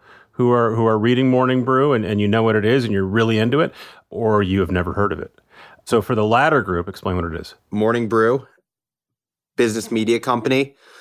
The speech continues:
Speaker 2: founded in twenty fifteen by my co-founder, Austin Reef, and myself when we were students in college. The, uh, the marquee product of Morning Brew is our daily newsletter. It goes out six days a week to two point four million people,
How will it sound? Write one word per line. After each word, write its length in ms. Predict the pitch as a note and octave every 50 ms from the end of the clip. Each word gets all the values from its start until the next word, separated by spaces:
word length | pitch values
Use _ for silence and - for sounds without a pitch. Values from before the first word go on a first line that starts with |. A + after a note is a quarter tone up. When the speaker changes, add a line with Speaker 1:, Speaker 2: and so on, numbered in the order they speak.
| - - - _ _
Speaker 2:
founded 400 | - - - A#2+ A2+ A2+ A2 A2+ A2
in 120 | A2 G#2+
twenty 240 | - - A2+ G#2+ G#2
fifteen 420 | - A2+ G2+ - - - A2+ A2
by 140 | G#2+ G2 F#2+
my 140 | G2 G2+ G2
co-founder, 840 | F#2+ - A2 G2 F#2+ - G2+ G2+ G2+ G2 G2+ G2 G2 G2 F#2+ - -
Austin 380 | - G2+ G2+ G2 - A2 G2+
Reef, 240 | G2 F#2+ G2 G2 -
and 80 | G#2+ G2
myself 480 | G2 F#2+ F2+ - - G2+ G2 G#2 -
when 100 | - G2+
we 80 | F#2+ F#2
were 40 | F2+
students 380 | - - - G2+ F#2+ F#2+ F#2
in 120 | - F#2 E2+
college. 580 | - G2 F#2 F#2 F#2+ G#2 G#2+ A#2 - - - _ _ _ _ _ _ _ _ _ _ _ _ -
The, 260 | A2 A2+ A2 G#2+ G#2+
uh, 340 | G#2+ G#2 G2+ G2 G2 F#2+ F#2 G2 - _ _
the 140 | - G2+ A#2
marquee 400 | A2+ G#2+ G2+ A2 G#2+ - C3+ A2+
product 640 | F#2+ - - A#2 G2 G2+ G#2 A#2 B2 A#2+ - - - - _ _ _
of 120 | - A2 A2
Morning 280 | A2+ A2+ A2+ A2+ G#2+
Brew 140 | G2 A#2+ A2+
is 80 | A2 G2
our 100 | G#2 F#2+
daily 300 | F#2+ G#2+ G#2 G2+ G#2 G2+
newsletter. 380 | F#2+ F#2+ G2 F#2+ G#2 A2 G#2
It 80 | G#2+ F2+
goes 160 | G2+ F#2+ F#2
out 160 | G2+ F#2+ F#2+
six 240 | - - B2 A2 -
days 180 | - A2 G#2 F#2+
a 60 | G2
week 260 | E2+ F2+ G2 G2 F#2+
to 100 | - G#2
two 200 | - - A#2 G2+
point 240 | - - G2+ G2 F#2
four 200 | - - G2+ G2
million 440 | F#2+ F#2+ G2 F#2+ G2 F#2+ F#2 F#2 F#2
people, 600 | - - B2+ C3+ B2+ - D3 D3 D3 D3 C#3+ -